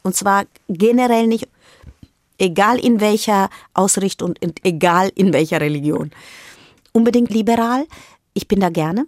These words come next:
auch wenn ich kein Wort verstehe, weil ich nicht Hebräisch kann, aber ich fühle mich wohl. Ich bin spirituell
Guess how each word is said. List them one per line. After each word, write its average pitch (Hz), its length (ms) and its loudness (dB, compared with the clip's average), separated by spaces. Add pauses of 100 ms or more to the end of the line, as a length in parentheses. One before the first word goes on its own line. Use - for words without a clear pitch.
(120)
auch 202 140 -6
wenn 196 60 -2
ich - 100 -10
kein 185 180 -2
Wort 185 140 -4
verstehe, 185 360 -6
weil 226 100 -2
ich - 100 -8
nicht 135 140 -8
Hebräisch 156 360 -4
kann, 226 140 -4
aber 214 80 -4
ich - 80 -16
fühle 226 140 -2
mich 226 180 -6
wohl. 131 220 -8 (1200)
Ich - 180 -6
bin 247 140 4
spirituell 285 720 -2